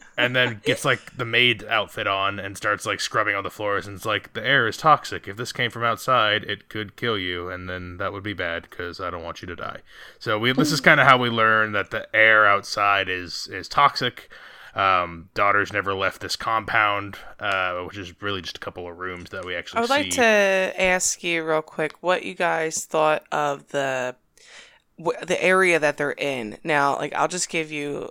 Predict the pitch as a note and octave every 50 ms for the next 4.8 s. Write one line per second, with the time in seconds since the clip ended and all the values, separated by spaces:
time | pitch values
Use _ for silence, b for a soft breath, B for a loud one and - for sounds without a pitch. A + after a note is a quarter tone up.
0 | _ _ _ - D3 D3 - - - - - - D#3+ D#3 A#2+ D3 D3+ D#3+ D#3 -
1 | - - C#3 C3 B2+ A#2+ - - _ - - - - C#3+ D#3 - F#3 - - F3+
2 | - - C4 B3+ B3+ A3+ - - - F#3 F3 F3 E3+ E3+ E3+ E3+ B B B B
3 | B B B F3+ E3+ D#3+ D#3+ D#3 - - b b b b b F#3 F3 E3+ D#3+ D#3
4 | D#3 D#3 D#3 - - D3 C#3 C#3 C#3 C#3 C#3 C#3 C#3 C3+ -